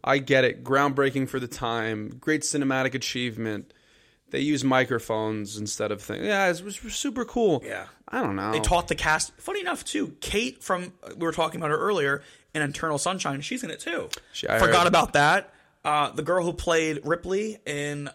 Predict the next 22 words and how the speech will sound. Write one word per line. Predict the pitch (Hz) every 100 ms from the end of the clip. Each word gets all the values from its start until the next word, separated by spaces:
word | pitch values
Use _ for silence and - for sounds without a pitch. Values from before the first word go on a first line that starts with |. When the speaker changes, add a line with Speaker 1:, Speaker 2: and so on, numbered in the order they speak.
| -
Speaker 2:
um, | 135 135 131 135
Speaker 1:
Ripley | 254 139
Speaker 2:
Alien. | 302 147 120 117
Speaker 1:
in | 139
Alien | 196 262 262
Three. | 277 -
Speaker 2:
Three, | 240 180
ooh. | 151 190 156 - - -
Speaker 1:
Ooh. | 269
Speaker 2:
Uh, | 135 147 143 -
she's | - - 170
in | 156
it | 160
also. | 143 147 175 175
She | -
plays | 151 135
a, | 131 - - -
you | -
know, | 170 156
it | - 381
was, | 392 - - - - _ _ _ _ 185
but | 208 202